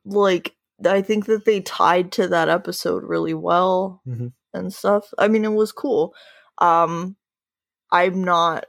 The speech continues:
Speaker 1: I just don't feel super enthusiastic <laughs> about seeing more of them and more like,
Speaker 2: Sure.
Speaker 1: okay, more of the same. Um,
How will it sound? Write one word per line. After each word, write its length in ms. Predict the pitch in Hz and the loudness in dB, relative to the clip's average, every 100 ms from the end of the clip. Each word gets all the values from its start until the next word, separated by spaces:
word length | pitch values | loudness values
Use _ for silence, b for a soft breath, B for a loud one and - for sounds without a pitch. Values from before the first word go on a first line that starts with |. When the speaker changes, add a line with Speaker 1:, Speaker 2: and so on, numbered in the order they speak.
| - | -2
Speaker 1:
I 120 | 180 | 0
just 240 | 156 147 | -2 -6
don't 200 | 143 110 | -8 -10
feel 160 | - 85 | -12 -12
super 400 | - 143 165 170 | -10 -8 -2 -2
enthusiastic 840 | 175 185 185 190 170 - 262 269 | -2 -4 0 2 2 2 2 2
<laughs> 40 | 320 | 2
about 300 | 233 247 214 | 2 0 -2
seeing 320 | - 233 226 | -2 -2 -2
more 260 | 214 214 220 | -2 0 0
of 120 | 208 | 2
them 420 | 220 220 220 214 | 2 4 2 0
and 120 | 190 | -2
more 160 | 160 156 | -4 -4
like, 180 | 151 160 | -2 2
Speaker 2:
Sure. 80 | 185 | 2
Speaker 1:
okay, 200 | 208 170 | 4 2
more 200 | 170 170 | 2 0
of 80 | 170 | 0
the 80 | 202 | -2
same. 360 | 233 202 175 B B B B - | -2 -2 -4 B B B B 2
Um, 560 | 175 170 165 160 165 | 4 4 2 0 -8